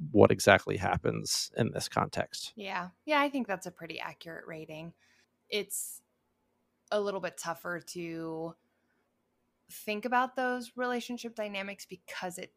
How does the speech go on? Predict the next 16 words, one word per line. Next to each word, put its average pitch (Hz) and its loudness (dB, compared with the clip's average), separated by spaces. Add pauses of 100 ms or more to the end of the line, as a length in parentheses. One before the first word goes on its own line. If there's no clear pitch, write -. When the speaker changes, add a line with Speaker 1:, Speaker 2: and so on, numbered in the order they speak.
Speaker 2:
does 180 0
look 175 -6
different 175 -6
when 170 -6
you 160 -8
are 165 -2
an 165 -6 (100)
organization's 165 -4
therapist 240 -4
rather 165 -6
than 147 -14
a 131 -12 (120)
Speaker 1:
Of - 10
course. - 10
Speaker 2:
person's 262 0
therapist. 285 -2